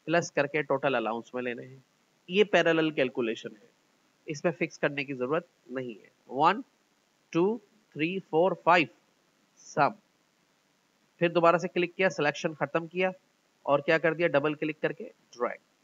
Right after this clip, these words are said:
Total salary, sum, Basic salary plus ये सारे allowance का sum हमने किस में ले लिया? Total allowance, Enter, Click, Drag,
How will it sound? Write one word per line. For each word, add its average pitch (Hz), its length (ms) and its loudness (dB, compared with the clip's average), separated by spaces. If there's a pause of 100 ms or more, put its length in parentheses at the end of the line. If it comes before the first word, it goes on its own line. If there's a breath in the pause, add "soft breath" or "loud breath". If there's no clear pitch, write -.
(1040)
Total 147 260 -2
salary, 160 380 0 (760)
sum, 139 580 2 (920)
Basic 131 340 0
salary 185 400 0 (500)
plus 135 500 0 (440)
ये 127 100 -4
सारे 143 380 4
allowance 160 340 4
का 165 100 -4
sum 160 180 -4
हमने 156 200 -6
किस 151 180 -10
में 160 80 -2
ले 156 100 0
लिया? 156 240 -4 (680)
Total 151 260 0
allowance, 151 440 -2 (680)
Enter, 131 320 -14 (840)
Click, 175 220 -2 (840)
Drag, 131 340 0